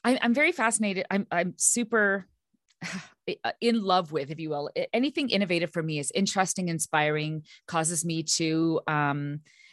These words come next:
be motivated, I guess, if you will. You know, I, I think often of wellness and what does that mean? For me, it really means opportunity to grow, learn, and be innovative. And, and so I think, how do we, the question would be, how do we bring that into the classroom?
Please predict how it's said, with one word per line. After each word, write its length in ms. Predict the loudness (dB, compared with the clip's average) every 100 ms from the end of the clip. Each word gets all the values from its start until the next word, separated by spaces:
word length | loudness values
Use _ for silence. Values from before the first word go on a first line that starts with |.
| -4
be 80 | 0
motivated, 680 | 2 4 4 2 0 -2 -4
I 80 | -4
guess, 300 | 0 0 0
if 120 | -2
you 120 | -4
will. 320 | -2 -2 -4 -4
You 120 | -2
know, 260 | 2 0 2
I, 160 | 0 0
I 60 | -2
think 220 | 0 2
often 240 | 2 2
of 80 | -4
wellness 480 | -2 -2 0 -2 -4
and 40 |
what 80 | -4
does 120 | -4
that 120 | -2 -2
mean? 220 | -4 -4
For 140 | 0
me, 160 | 2 2
it 100 | 2
really 180 | 0 0
means 300 | 0 0 0
opportunity 720 | 0 -2 -4 -4 -4 -6 -8
to 140 | -6
grow, 260 | 0 2 2
learn, 380 | 0 -2 -2 -4
and 100 | -4
be 160 | -4
innovative. 460 | -2 -2 -2 -2 -2
And, 200 | -4 -6 -12 -20 -14 -4
and 180 | 0
so 400 | 2 4 4 2 0
I 140 | -2
think, 340 | 0 -2 -4 -6
how 180 | -4 0
do 100 | 2
we, 380 | 2 2 0 -2 -6
the 60 |
question 260 | -2 0 2
would 100 | 0
be, 120 | 0
how 140 | 0 0
do 60 |
we 280 | 2 0 -2
bring 200 | -4 0
that 120 | 2 2
into 200 | 0 -4
the 80 |
classroom? 540 | -6 -2 0 -2 -4